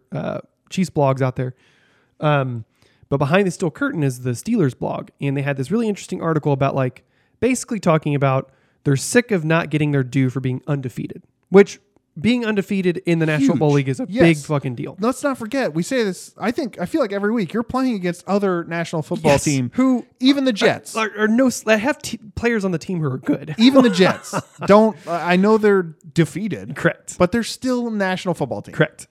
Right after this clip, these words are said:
Speaker 1: And so, yes, a hundred percent. They're undefeated, but they were sick of being labeled as, like, one of the quote unquote worst undefeated teams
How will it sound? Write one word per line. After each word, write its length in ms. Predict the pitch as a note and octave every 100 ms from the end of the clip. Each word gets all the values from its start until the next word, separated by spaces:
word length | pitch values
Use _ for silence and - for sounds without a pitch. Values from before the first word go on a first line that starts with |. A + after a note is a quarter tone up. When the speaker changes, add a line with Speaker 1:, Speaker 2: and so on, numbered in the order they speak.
| _ -
Speaker 1:
And 420 | F3+ F3 D#3+ D3+
so, 400 | - E3+ D3+ C#3+
yes, 440 | F3+ G#3+ - - -
a 40 | F3
hundred 140 | F#3
percent. 280 | C#3+ D#3 D#3+
They're 140 | E3+
undefeated, 460 | F#3+ F3 D3+ C#3+ C#3+
but 100 | F3+
they 80 | G#3+
were 100 | G3
sick 220 | C#4+ C#4
of 120 | A#3
being 360 | G3+ G3 F3 D3
labeled 320 | D#3+ D#3 D3
as, 180 | C3+ B2
like, 120 | C3+
one 160 | D3+ D3
of 80 | C3
the 160 | B2+ A#2 _ _ _ -
quote 200 | D#3+ D3+
unquote 340 | C#3 C3 C3 _ _ -
worst 460 | C#3 D#3 D3 - - _ _ _ -
undefeated 560 | G#3 G3 F#3 F3+ D3+
teams 540 | - D3 C3+ C3 -